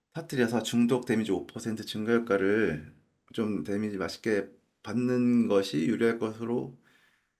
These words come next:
생각을 해봤는데, 뭐, 그러기 위해서는 일 회 포이즌 트랩에 일 회 폭발 스킬만 사용 가능하므로 제 생각에는 이제 포이즌 트랩과 쿨타임이 딱 맞는 스크류 대거를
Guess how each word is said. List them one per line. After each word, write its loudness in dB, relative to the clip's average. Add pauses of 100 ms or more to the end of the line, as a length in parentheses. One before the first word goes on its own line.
(340)
생각을 2
해봤는데, 0 (100)
뭐, -8 (560)
그러기 4
위해서는 4
일 6
회 8
포이즌 8
트랩에 4
일 6
회 6
폭발 -2
스킬만 0
사용 4
가능하므로 -2 (800)
제 -6
생각에는 6
이제 2
포이즌 4
트랩과 0
쿨타임이 0
딱 0
맞는 -2
스크류 0
대거를 4